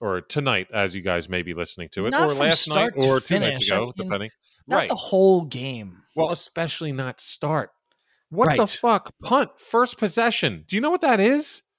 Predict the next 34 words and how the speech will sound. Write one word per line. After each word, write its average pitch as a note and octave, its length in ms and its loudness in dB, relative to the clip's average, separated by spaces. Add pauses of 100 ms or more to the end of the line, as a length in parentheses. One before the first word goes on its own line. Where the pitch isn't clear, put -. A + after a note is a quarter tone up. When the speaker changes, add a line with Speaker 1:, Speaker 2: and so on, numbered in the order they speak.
(260)
Speaker 1:
The F3+ 100 4
first B3+ 360 -4
possession F#3 440 -8
to D#3 60 -8
be D3+ 140 -4
a C3+ 60 -2
punt G#2 320 -8
happens D#3 540 -4
more E3 240 -2
often E3+ 220 -4
than E3 120 -8
not D#3+ 180 -6
in E3+ 60 -18
football, F3 340 -4
can F3 180 -8
we F3 100 -8
say? F#3+ 260 -8 (180)
Speaker 2:
I C3 80 0
would B2+ 140 -2
think B2+ 160 -4
so. G2 240 -6 (300)
Speaker 1:
Even E4 400 2
money. E4 540 0 (480)
Speaker 2:
Yeah. C3+ 220 4 (680)
Yeah, D3 120 0
that's C#4 180 2
Speaker 1:
Even C#4+ 240 2
Speaker 2:
like, B3+ 60 -10
Speaker 1:
dough. G3+ 460 2 (220)
Speaker 2:
yeah, D#3+ 140 4
that's D3+ 220 0
a - 20 0
good C#3 160 0
bet. A2+ 260 -2